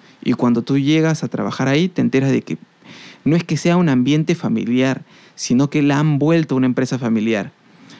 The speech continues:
Porque ahí trabaja el primito, el marido, el sobrinito, el entenado, y todos tienen puestos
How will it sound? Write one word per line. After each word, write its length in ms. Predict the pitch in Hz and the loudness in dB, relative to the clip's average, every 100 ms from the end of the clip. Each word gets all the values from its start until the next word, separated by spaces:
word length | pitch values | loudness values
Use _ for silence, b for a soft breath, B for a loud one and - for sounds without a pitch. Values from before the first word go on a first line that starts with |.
| B | B
Porque 260 | - 123 123 | -2 -2 0
ahí 140 | 120 | 0
trabaja 440 | 123 127 120 117 - | 2 0 0 -2 -6
el 100 | 151 | -6
primito, 1000 | - 113 123 151 151 147 143 139 - 135 | -4 0 2 2 2 2 2 0 0 0
el 180 | 127 117 | 2 2
marido, 920 | 117 110 113 123 135 135 135 139 135 | 0 0 -2 0 2 2 2 2 2
el 80 | 131 | 0
sobrinito, 1040 | - 117 117 123 120 123 131 135 131 127 | -2 -4 -2 -2 0 2 2 2 0 0
el 100 | 113 | -2
entenado, 720 | 101 107 101 107 120 127 139 139 B B B | 0 -2 -2 0 0 0 0 -4 B B B
y 80 | 135 | -4
todos 260 | 165 180 160 | 0 0 0
tienen 280 | 180 170 151 | 0 0 0
puestos 560 | 165 170 175 160 - | -4 -2 -4 -4 -8